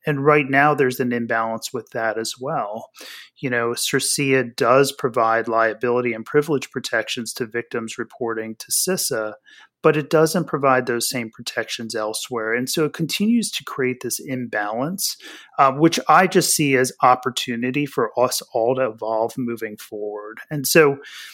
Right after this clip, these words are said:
you know, I do think it eventually has to be centralized. I would give cisa quite a bit of credit for how they've run the circia process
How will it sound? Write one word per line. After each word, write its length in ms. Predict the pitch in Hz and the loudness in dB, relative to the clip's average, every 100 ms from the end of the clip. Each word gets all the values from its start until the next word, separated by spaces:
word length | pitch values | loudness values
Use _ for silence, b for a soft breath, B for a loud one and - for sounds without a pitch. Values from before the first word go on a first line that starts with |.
| B - | B 2
you 100 | 156 | 4
know, 60 | |
I 120 | 135 | 6
do 280 | 139 127 165 | 4 4 4
think 240 | 165 170 156 | 6 4 4
it 80 | |
eventually 400 | 139 139 135 - | 4 4 4 2
has 220 | 127 131 - | 2 2 0
to 80 | |
be 80 | 131 | -4
centralized. 760 | 127 127 120 - 123 120 120 - | -2 -2 -2 -2 2 2 2 0
I 120 | 120 117 | -2 -2
would 200 | 123 123 | -4 -4
give 200 | 123 113 | -6 -4
cisa 640 | - 139 - 135 117 117 - | -2 0 0 0 0 -2 -4
quite 300 | - 139 127 | 2 4 4
a 20 | |
bit 200 | 127 127 | 0 0
of 140 | 120 | 0
credit 380 | - 127 117 123 | -2 -2 0 -2
for 180 | - 120 | -2 -6
how 240 | - 123 | 0 0
they've 220 | 117 117 - | 0 -4 -4
run 260 | 117 117 | -6 -4
the 80 | 113 | -6
circia 580 | 113 - 113 - 117 113 | -6 -6 -4 -4 -4 -6
process 720 | - 117 113 - 156 170 - | -4 -4 -2 0 0 0 -4